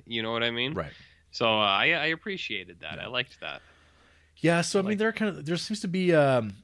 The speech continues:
Speaker 2: I'm not sure what the deal with this woman is, but she seems to be c-,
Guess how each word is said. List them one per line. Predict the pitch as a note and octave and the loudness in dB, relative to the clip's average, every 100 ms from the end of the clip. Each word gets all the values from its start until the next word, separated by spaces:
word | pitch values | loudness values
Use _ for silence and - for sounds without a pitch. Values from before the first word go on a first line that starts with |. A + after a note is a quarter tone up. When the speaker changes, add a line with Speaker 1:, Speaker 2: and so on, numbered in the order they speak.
| _ - | _ -14
Speaker 2:
I'm | C#3 | -6
not | A3+ | -4
sure | - A3 | 0 0
what | F3+ | -2
the | B2 | -4
deal | A2 B2+ | 0 2
with | B2+ | 0
this | G2+ - | -6 -8
woman | F2+ F#2+ G#2+ B2 | -6 -4 -2 0
is, | B2+ C3+ C#3 - | 0 0 0 -4
but | - | -8
she | - | -6
seems | - C3+ | -4 -4
to | G#2+ | -4
be | |
c-, | G#2 | -6